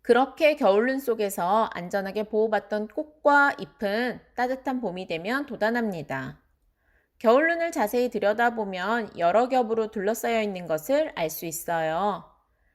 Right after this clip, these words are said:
이렇게 여러 겹으로 둘러싸인 이유는 추위로부터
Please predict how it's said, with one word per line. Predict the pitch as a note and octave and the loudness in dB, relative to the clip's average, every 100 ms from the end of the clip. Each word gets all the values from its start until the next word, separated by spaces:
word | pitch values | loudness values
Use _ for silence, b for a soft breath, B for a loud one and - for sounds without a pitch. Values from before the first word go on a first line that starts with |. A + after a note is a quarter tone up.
| _ _ | _ _
이렇게 | F3 F#3+ F#3+ - D4+ C4 - | 0 0 0 2 2 2 0
여러 | F3+ G#3 B3 | 4 4 4
겹으로 | C4 A#3+ A#3+ | 2 2 0
둘러싸인 | A#3 F3+ G3 - G3+ G3 F3 | 0 -2 -2 0 0 0 -6
이유는 | D#3+ F#3+ F3+ G3+ C#4 C#4+ _ | -6 -6 -6 -4 -4 -6 _
추위로부터 | - D#4+ D#4+ D4 C4 - C4 B3 | -8 -4 -4 -4 -6 0 2 2